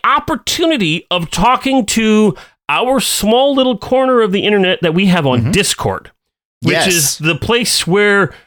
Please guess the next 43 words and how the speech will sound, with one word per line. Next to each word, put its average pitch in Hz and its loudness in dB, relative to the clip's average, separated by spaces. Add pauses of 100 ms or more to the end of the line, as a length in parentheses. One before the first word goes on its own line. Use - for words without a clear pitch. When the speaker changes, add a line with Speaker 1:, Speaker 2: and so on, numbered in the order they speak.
Speaker 1:
where 180 2
the 160 0
most 202 4
stuff - -4
happens. 120 -4
Speaker 2:
Yes. 113 0
Speaker 1:
Um, 143 0
but 240 2
if 269 -4
you're 339 0
not 359 0
a - -6
Discord 294 0
person, 262 0
that's 247 0
fine, 190 0
because 196 -2
you 262 0
can 320 0
go 269 2
to 277 0
the 254 0
Facebooks - -2 (160)
Speaker 2:
Yep. 185 -2
Speaker 1:
and 202 0
join 247 2
the 254 2
Walking 277 0
Through 240 0
the 247 0
Stargate 247 -2
Facebook 247 -2
page 233 -2
and 196 -2
the 170 -4
Facebook 220 -2
group, 208 0 (280)
and 156 -2
that 190 2
Speaker 2:
Yep. - -
Speaker 1:
is 147 0
very 175 4
public, 120 0